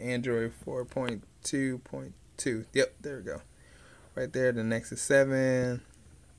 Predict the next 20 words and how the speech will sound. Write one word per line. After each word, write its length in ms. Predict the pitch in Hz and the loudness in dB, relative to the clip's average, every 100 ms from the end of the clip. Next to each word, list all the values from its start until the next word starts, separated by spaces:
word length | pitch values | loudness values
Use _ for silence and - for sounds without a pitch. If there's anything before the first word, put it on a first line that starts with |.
| - - - - - - - - - - | -20 -20 -20 -20 -20 -20 -20 -20 -20 -12
All 320 | - 101 104 | -4 -2 -2
the 160 | 104 101 | -2 -6
stuff 300 | - - - | -8 -10 -10
that 240 | - - | -12 -8
you 60 | 117 | -2
need 240 | 113 117 | 0 -2
to 100 | - | -4
know. 420 | - 110 - - 135 | -8 -6 -6 -8 -10
There 340 | - - - | -14 -12 -8
it 140 | 95 - | -8 -8
is. 80 | - | -10
Let 80 | |
me 60 | 135 | -10
see 140 | - | -8
if 120 | - - | -8 -8
I. 140 | - - - - - - - - - - - - - - - - - - - - - - - | -10 -14 -20 -20 -20 -20 -20 -20 -20 -20 -20 -20 -20 -20 -20 -20 -20 -20 -20 -20 -20 -20 -20
Sometimes 500 | - 135 131 104 101 | -12 -6 -4 -4 -6
you 120 | 107 107 | -10 -6
tap 340 | - 117 113 | 0 0 0
it. 180 | 123 | -2